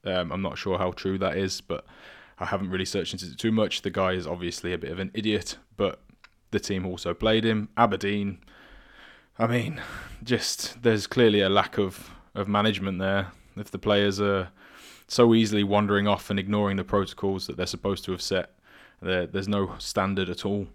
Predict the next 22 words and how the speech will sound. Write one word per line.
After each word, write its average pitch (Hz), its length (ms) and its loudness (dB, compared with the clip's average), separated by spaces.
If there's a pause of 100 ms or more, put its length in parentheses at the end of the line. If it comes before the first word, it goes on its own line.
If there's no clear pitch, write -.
(120)
Um, 95 320 0
their 104 160 2
own 107 160 2
fans 98 760 -2
were 101 80 -4
calling 95 340 -2
for - 140 -16
them 95 160 -6
to 92 80 -10
have, 92 440 -4
uh, 87 340 -2 (440)
the 101 80 -6
games 95 640 -2 (200)
forfeited, 107 720 4
not 101 220 -2
just - 260 -2
called 98 240 -2
off, - 400 0 (400)
and 95 240 -2
which 98 220 -2
would 98 80 -2
obviously 95 440 -2